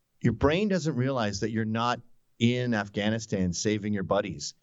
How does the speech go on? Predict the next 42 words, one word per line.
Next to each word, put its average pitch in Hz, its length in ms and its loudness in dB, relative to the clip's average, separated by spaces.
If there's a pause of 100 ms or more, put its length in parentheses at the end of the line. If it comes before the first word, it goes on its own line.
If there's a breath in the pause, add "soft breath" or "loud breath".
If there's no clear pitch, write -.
(180)
So 113 340 2
it 117 100 -4
releases 131 540 -4
dopamine 117 680 0
because 110 400 -2
saving 151 280 0
your 143 100 0
buddy 131 320 0
is 101 140 -4
something 107 360 -2
worth 123 300 -2
a 107 100 0
reward. 101 720 -4 (580 soft breath)
And 110 260 2
then 160 240 0
you 185 100 0
get 165 180 0
out 151 140 -2
into 135 160 -4
the 123 100 0
real 156 320 0
world 120 340 -4 (380 soft breath)
and 127 640 0 (120)
your 131 140 0
body 147 360 2
goes, 135 360 -2
What 170 120 2
happened 196 340 0
to 143 40 4
you? 110 100 2
You 131 260 -2 (120)
just 196 260 -2
yesterday, 160 680 0 (440 soft breath)
you 135 120 6
were 135 120 0
shooting 156 460 2
bad 120 260 0
guys 92 340 -2
and 101 140 -4
carrying 113 380 0
your 98 100 -4
friends 104 420 -2